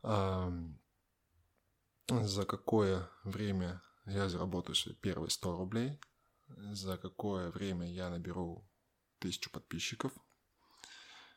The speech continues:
Ну, а там дальше будем смотреть, либо канал заброшу, либо, может, буду его дальше развивать. В принципе, тут нет ничего сложного, сиди, ешь. Ну, я там иногда что-то там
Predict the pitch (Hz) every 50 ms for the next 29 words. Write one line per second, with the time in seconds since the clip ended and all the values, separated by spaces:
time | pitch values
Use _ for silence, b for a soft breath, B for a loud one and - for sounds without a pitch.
0 | B B _ - 139 147 175 202 202 180 135 - 147 139 127 120 117 117 - -
1 | 98 107 117 117 113 - 110 101 - 117 120 - - 104 110 107 98 95 95 92
2 | 92 92 87 87 - - 98 98 98 95 90 87 87 87 87 85 87 82 - -
3 | _ _ _ _ - 95 95 101 101 95 - - 147 175 185 - - - 180 185
4 | 190 185 175 135 104 104 104 92 87 92 87 87 90 - - 90 92 - - 92
5 | - 82 85 90 90 95 123 127 - - 120 107 101 104 101 95 92 87 82 -
6 | - 85 95 98 - - - - - - - 95 92 - - - - - 73 -
7 | - - 98 107 110 107 92 85 - - - 85 87 90 87 90 90 90 98 110
8 | - - 123 131 127 104 92 87 90 90 87 87 85 85 90 98 95 - - -
9 | - - 82 82 85 85 85 - - - - 95